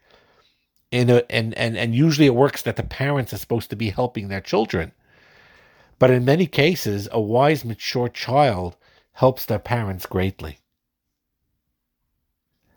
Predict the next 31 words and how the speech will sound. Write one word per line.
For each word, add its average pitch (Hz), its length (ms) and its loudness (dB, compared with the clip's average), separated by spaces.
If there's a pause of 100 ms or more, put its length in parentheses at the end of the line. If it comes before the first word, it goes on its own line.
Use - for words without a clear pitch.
(420)
But 113 300 4
the 107 140 -8
parents 131 440 0
certainly, 139 600 0 (300)
they 113 140 -2
need, 135 560 -6 (280)
if - 120 -10
they 123 120 4
want 120 260 4
to 175 40 0
change 151 520 -4
something 131 420 -2
positive 117 540 -2
in 95 100 -6
their 85 140 -4
child, 113 640 -4 (640)
and 98 140 -2
they 101 80 4
want 98 180 0
to 95 60 -2
see 127 320 -2
that 113 240 2
change 110 340 -4
in 95 80 -2
their 82 160 -4
child, 110 640 -2 (920)
you 98 140 -6
need 107 220 -2
to - 100 -14
change 104 500 -4
yourself. - 920 -6